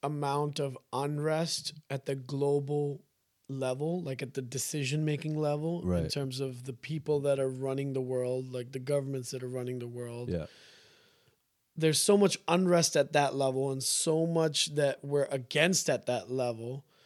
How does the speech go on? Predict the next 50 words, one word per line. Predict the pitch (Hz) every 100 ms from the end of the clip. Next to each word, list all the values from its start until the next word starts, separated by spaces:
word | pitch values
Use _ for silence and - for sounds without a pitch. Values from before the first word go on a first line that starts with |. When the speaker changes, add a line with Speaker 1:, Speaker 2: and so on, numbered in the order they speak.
| _ _ _ _
Speaker 1:
But | 139 139
I | 143
feel | 135 196
like | 202 196
a |
lot | 170 147 156 170
of |
people | 147 190 175
just | 156 -
feel | 170 151 135
helpless, | 110 - 165 226 131 - - - -
like, | - 127 123 - - _ _ _ _ _ -
and | 147 139
just | 131 120
like, | 147 139 - _ _ _ _ -
"I | 139
don't | 151
know | 170
what | 160 160
I | 160
could | 160
do." | 202 240 147 -
Like, | 127 123 - _
Speaker 2:
So | - 160 131
that's | 117 151 170
interesting, | 165 165 160 90
Speaker 1:
wh-, |
Speaker 2:
right? | 90 139
Speaker 1:
what | 175 190
am | 185
I, | 175 165
like, | 160 160 -
Trump | - 196 -
keeps | 208 165
saying | 202 196
all | 190 180
this | 175
shit, | - 226 180
but, | 165
like, | 151 143
how | 127 170
many | 180 170
petitions | 170 202 196 180
am | 165 165
I |
gonna | 156 151
sign | 143 160 156 151
with | 143 143
no | 143 143
avail? | 135 135 135 151